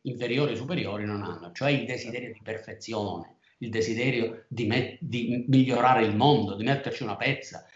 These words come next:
di non continuare a, a guardare le cose, eh, come un destino cinico e baro che nessuno può, eh, cambiare, no? Potremmo intuire che è proprio da questo compito che gli umani hanno in esclusiva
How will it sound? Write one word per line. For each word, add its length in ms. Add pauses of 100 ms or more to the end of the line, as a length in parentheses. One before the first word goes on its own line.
(140)
di 100
non 140
continuare 880
a, 240
a 80
guardare 720
le 100
cose, 640
eh, 380 (180)
come 260
un 100
destino 540
cinico 380
e 40
baro 380
che 60
nessuno 420
può, 420
eh, 580
cambiare, 580 (240)
no? 260 (640)
Potremmo 440
intuire 1040
che 180
è 20
proprio 400
da 140
questo 300
compito 520
che 160
gli 80
umani 400
hanno 200
in 80
esclusiva 1040